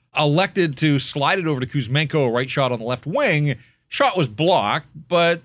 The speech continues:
still a, a decent look. And as we touched earlier, there, there weren't many decent looks for the Vancouver Canucks. Uh, maybe that was a sign of things to come. But when you look at Kuzmenko's night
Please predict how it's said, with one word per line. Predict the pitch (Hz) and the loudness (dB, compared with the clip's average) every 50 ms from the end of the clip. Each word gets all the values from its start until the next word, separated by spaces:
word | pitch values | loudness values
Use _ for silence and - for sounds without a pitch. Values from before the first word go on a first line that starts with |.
| _ _ _ | _ _ _
still | - - - 226 202 185 175 156 | -8 -8 -2 2 2 4 4 4
a, | 151 131 127 131 - - | 2 2 0 -2 -2 -2
a | 156 | -4
decent | 139 120 104 104 143 175 160 - 180 180 170 131 | -4 -4 -4 -2 -2 0 0 0 -2 -2 -4 -4
look. | 123 120 147 214 240 - - - _ _ _ _ _ | -2 0 0 0 0 -4 -10 -20 _ _ _ _ _
And | 107 104 101 104 101 98 104 107 - _ _ _ _ - | -6 -4 -4 -4 -4 -6 -10 -14 -18 _ _ _ _ -16
as | 107 98 101 | -16 -14 -12
we | 107 104 87 - - | -12 -12 -12 -10 -4
touched | 156 165 143 - - - | -4 -4 -4 -4 -6 -6
earlier, | 147 160 117 82 76 82 | -6 -6 -6 -8 -10 -12
there, | 87 95 110 113 | -8 -8 -6 -2
there | 123 143 170 | 0 0 2
weren't | 175 196 196 151 | 2 2 2 2
many | 165 185 240 247 | 2 2 2 2
decent | 180 156 139 113 147 131 | 0 0 -2 -2 -2 -4
looks | 131 123 - | -4 -6 -4
for | - | -6
the | 135 127 | -4 -2
Vancouver | 135 139 135 - 143 127 117 | -2 -2 -2 -4 -6 -6 -2
Canucks. | 117 139 143 139 131 131 123 - - _ _ _ _ _ _ | -2 -2 0 0 0 -2 -4 -8 -16 _ _ _ _ _ _
Uh, | 127 127 | -2 0
maybe | 139 147 156 156 151 | 0 0 0 2 2
that | 151 151 | 0 0
was | 147 117 | 0 -4
a | 117 | -4
sign | - - 151 143 139 135 131 | -2 0 0 0 0 0 -2
of | 127 - | -4 -2
things | - 147 135 120 - | -4 -4 -4 -4 -8
to | - 101 | -12 -4
come. | - 147 135 127 117 113 | -2 0 0 0 -2 -2
But | 120 123 | -4 -4
when | 139 131 | -4 -2
you | 127 | -2
look | 143 135 120 | -2 -4 -4
at | 117 | -6
Kuzmenko's | 90 - 120 104 127 127 120 - 131 117 107 95 | -8 -8 -6 -4 -4 -4 -4 -4 -4 -6 -4 -6
night | 107 117 117 113 113 117 | -4 -4 -2 -2 -2 -4